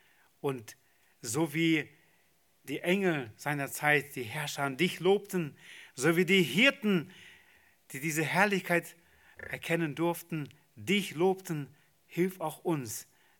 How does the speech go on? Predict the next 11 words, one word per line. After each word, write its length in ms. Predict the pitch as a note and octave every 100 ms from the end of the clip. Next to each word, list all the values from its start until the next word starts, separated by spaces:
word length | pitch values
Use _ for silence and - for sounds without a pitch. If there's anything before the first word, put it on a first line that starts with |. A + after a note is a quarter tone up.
| _
dich 240 | D3 D3
zu 140 | - C3+
loben 320 | D3 E3 D#3+
und 120 | D3
zu 100 | -
preisen, 560 | - B2+ C3 A#2 B2 A2 _ _ _
hier 440 | - D#3+ F#3+ F#3 - - _ _
und 160 | C3+ C#3
einmal 320 | C3+ D#3 D3+
in 60 | D#3+
Ewigkeit. 680 | B2+ A#2 A2 - - -